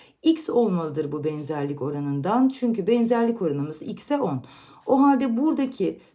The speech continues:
tabana da x dediğimiz zaman şimdi bize üstteki açık mavi renkli cam giydirmenin birim kare maliyeti üç yüz olarak verilmiş.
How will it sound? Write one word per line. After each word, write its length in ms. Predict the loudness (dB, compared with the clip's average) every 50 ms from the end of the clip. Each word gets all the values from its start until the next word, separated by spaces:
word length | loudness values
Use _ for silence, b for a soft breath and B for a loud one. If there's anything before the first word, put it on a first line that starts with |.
| b
tabana 420 | -6 -4 -2 2 4 6 6 6 4
da 60 | 2
x 340 | 0 -2 -6 -6 -6 -4 -2
dediğimiz 520 | -2 0 2 2 4 4 4 2 0 -2
zaman 320 | -2 -2 -2 -2 -4 -6 B B B B B B
şimdi 500 | B -8 -4 -2 0 0 2 0 0 0
bize 280 | -2 -2 0 0 -2 -2
üstteki 480 | -2 -6 -6 -6 -4 -4 -4 -4 -4 -4
açık 300 | -4 -2 -2 -2 0 0
mavi 400 | 0 0 0 -2 -2 0 0 2
renkli 400 | 2 2 2 0 -2 -6 -6 -2
cam 320 | 2 2 4 4 4 2
giydirmenin 600 | 0 -2 -4 -4 -4 -6 -6 -6 -6 -4 -2 -2
birim 240 | 0 2 2 2 2
kare 260 | 2 0 -2 0 0
maliyeti 520 | 2 2 2 2 2 2 0 0 0 -2
üç 260 | -4 -4 -6 -8 -6 -4
yüz 120 | 0 0
olarak 400 | 0 0 0 -2 -4 -4 -6 -6
verilmiş. 340 | -6 -6 -6 -8 -12 -14